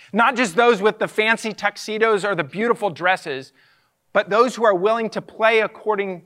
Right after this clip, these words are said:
to the conductor. The gates are open. In the scriptures, it was testified about and now has come true through Jesus Christ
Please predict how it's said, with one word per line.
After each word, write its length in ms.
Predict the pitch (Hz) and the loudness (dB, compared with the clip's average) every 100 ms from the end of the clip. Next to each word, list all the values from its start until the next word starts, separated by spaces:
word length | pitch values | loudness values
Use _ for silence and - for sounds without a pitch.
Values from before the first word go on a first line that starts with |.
| - | -16
to 420 | - 190 180 165 _ _ _ _ _ _ _ - | -10 -8 -6 -8 _ _ _ _ _ _ _ -12
the 80 | 147 | -10
conductor. 840 | - 175 160 160 - 113 - - _ _ | -8 -2 0 -2 -4 -18 -18 -20 _ _
The 80 | 151 | -6
gates 340 | 127 175 185 165 | 0 0 0 0
are 120 | - | 0
open. 480 | 160 170 120 104 117 _ _ _ _ _ _ _ _ _ _ _ _ _ _ _ _ _ - | 0 -2 -4 -16 -20 _ _ _ _ _ _ _ _ _ _ _ _ _ _ _ _ _ -10
In 120 | 170 | -8
the 60 | |
scriptures, 640 | - - 226 233 - 151 165 | -8 -2 0 0 -6 -8 -8
it 120 | 156 | -10
was 180 | 143 - | -12 -10
testified 640 | - 208 - 165 135 131 | -4 -4 -4 -6 -4 -4
about 320 | 120 123 127 | -4 -2 -2
and 180 | 147 135 | -4 -6
now 440 | 143 160 190 196 - _ | 0 2 4 2 -4 _
has 240 | - 175 - | -4 -4 -4
come 240 | 180 156 | -8 -8
true 320 | - 185 170 | -8 -6 -6
through 180 | 165 160 | -6 -12
Jesus 400 | 131 147 143 127 | -10 -10 -10 -14
Christ 460 | - 131 113 113 | -8 -6 -8 -12